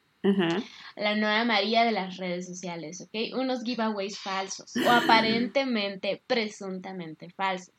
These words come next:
Speaker 2: ¿no?
Speaker 1: Cierto.
Speaker 2: Entonces, tú imagina que nosotras, Femme Fatale, decidimos anunciar un giveaway. Y vamos a rifar, no sé, siete mil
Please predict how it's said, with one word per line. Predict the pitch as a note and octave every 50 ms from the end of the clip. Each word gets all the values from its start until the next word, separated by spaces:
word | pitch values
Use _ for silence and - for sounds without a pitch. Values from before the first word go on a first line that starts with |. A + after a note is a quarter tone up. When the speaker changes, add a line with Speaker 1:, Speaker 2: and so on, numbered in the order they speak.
| _ _ _
Speaker 2:
¿no? | E3+ D#3+ D#3+ A3+ -
Speaker 1:
Cierto. | - - - G#3 F#3 F3+ F3 F3 F3+ F3+ - _ -
Speaker 2:
Entonces, | F3 E3+ - A3 A3+ - C4+ C4 -
tú | - C#4
imagina | C4 B3+ B3 B3 A#3+ A3+ A#3 A3 G#3+ G#3 G3+ A3 A3+
que | - A#3
nosotras, | G3 F#3 F#3 F3+ - F#3+ F#3 - F#3 F#3 F3+ F#3 F#3 -
Femme | - F3+ F3 F3
Fatale, | _ F#3 F3+ _ F3+ F3+ E3+ D#3+ D#3 D#3 D#3+ E3+ E3+
decidimos | D#3 F3+ - - F3 E3 E3 E3+ E3+ F3+ F#3 -
anunciar | F#3 F3 E3+ E3+ E3+ F3+ F3+ - F3+ E3 E3 E3+ E3 E3+ F3+ F#3
un | F3+ F#3 F#3
giveaway. | F#3+ G3+ F#3+ F#3+ G3 G3 F3+ F3+ E3+ E3+ F3 A3+ C#4+ D#4+ - _ _ _ _ _ _ _ _ _ _ _ _ _ _ _ _ _
Y | F#3+
vamos | G3+ G#3+ G#3 G#3+ A3 G#3+ A3+
a | G#3+
rifar, | A3 G#3 G3 F#3 - - G3 F#3+ F#3+ G3 G3 G3+ G3 G#3
no | A3 A#3
sé, | A3+ - A#3+ G#3+ G#3 E3 E3 F3 - _ _ _ _ _ _ _ _ _ _ _
siete | A3+ A3 - G#3 G3+
mil | G3+ G#3 G#3+ A3 A3+ A#3 A#3 A3+ A3 -